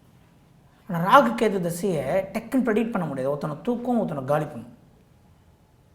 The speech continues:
இதுதான் அதோடைய, அது வந்து நிழல் கிரகங்கள், அதோடைய ம-, அது சாயா கிரகங்கள், அதுக்கு பார்வை இருக்குன்னு சில பேர் சொல்லுவாங்க, சில பேர் பார்வை இல்லைன்னு சொல்லுவாங்க, சில பேர் மூணு ஏழு பார்வைன்னு சொல்லுவாங்க.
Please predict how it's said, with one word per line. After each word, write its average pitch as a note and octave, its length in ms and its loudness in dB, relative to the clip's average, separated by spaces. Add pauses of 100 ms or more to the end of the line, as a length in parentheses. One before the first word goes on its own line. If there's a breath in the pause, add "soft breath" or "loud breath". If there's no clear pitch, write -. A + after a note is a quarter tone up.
(120)
இதுதான் G3+ 400 2
அதோடைய, E3+ 240 2 (100)
அது G3 140 6
வந்து G#3+ 160 6
நிழல் A3+ 380 4
கிரகங்கள், D3 420 -2
அதோடைய F#3 400 4 (120)
ம-, D#3 140 -4
அது E3+ 220 -2 (100)
சாயா A#3+ 300 6
கிரகங்கள், C3 380 -4
அதுக்கு E3+ 280 -2
பார்வை A3 420 8
இருக்குன்னு G#3+ 280 6
சில F#3+ 140 6
பேர் F3+ 120 -2
சொல்லுவாங்க, D#3 320 -4
சில F#3 120 -2
பேர் G#3 160 0
பார்வை G#3 320 2
இல்லைன்னு G#3 200 -2
சொல்லுவாங்க, E3 200 -2
சில E3+ 120 -4
பேர் G3+ 220 0
மூணு A#3+ 160 4
ஏழு G#3+ 120 6
பார்வைன்னு G#3+ 380 2
சொல்லுவாங்க. - 280 -10